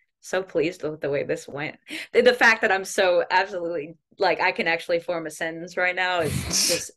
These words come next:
Speaker 1: astonishing. So I'm, I'm pleased with this.
Speaker 2: I'm saying, I think somewhere during the mid-,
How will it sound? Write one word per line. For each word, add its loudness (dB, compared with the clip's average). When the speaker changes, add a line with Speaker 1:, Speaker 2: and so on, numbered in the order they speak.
Speaker 1:
astonishing. -2
So -4
I'm, -2
I'm 0
pleased -4
with -8
this. -20
Speaker 2:
I'm -4
saying, 0
I 0
think -4
somewhere 0
during -8
the -12
mid-, -10